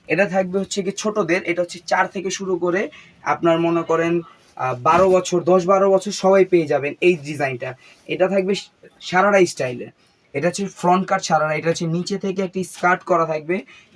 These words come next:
স্কার্টটা কিন্তু একেবারে উপর থেকে নিয়ে নিচ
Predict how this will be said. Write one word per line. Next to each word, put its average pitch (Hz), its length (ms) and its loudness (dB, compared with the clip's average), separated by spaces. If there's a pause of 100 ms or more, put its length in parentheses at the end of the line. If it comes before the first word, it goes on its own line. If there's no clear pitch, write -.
(140)
স্কার্টটা 190 360 0
কিন্তু 190 300 -4
একেবারে 185 420 2
উপর 190 300 -2
থেকে 190 300 -2
নিয়ে 190 140 -2
নিচ 180 200 -4